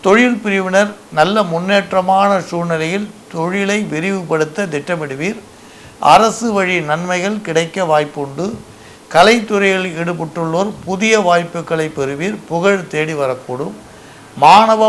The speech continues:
மாணவிகள் பாடங்களில் மட்டுமின்றி இதர நல்ல விஷயங்களிலும் மனதை செலுத்துவீர்.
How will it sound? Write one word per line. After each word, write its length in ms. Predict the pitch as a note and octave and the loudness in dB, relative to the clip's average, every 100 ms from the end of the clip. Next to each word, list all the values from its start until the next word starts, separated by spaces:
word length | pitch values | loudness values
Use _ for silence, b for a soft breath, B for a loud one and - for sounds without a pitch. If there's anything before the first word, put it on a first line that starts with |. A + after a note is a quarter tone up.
| F#3+ | 6
மாணவிகள் 520 | F3 F3+ F3 F#3 G#3+ - | 4 4 0 -2 -4 2
பாடங்களில் 640 | D#3 F#3 G3+ G3 G3 F#3 D#3+ | 6 8 6 2 -4 -4 -6
மட்டுமின்றி 500 | D#3 F3+ E3 E3+ G#3 E3 | -6 -8 -8 -4 -4 -2
இதர 180 | D#3+ F3+ D#3+ | 0 0 2
நல்ல 160 | D#3+ F#3+ F#3+ | 0 2 0
விஷயங்களிலும் 640 | D#3+ D#3+ E3 D#3 D#3+ F3+ D3+ | -2 -6 -6 -6 -6 -6 -4
மனதை 280 | D3+ D#3 D#3+ C3+ | -2 -4 -6 -6
செலுத்துவீர். 480 | C3 B2 C#3 F#3 | -8 -8 -8 -8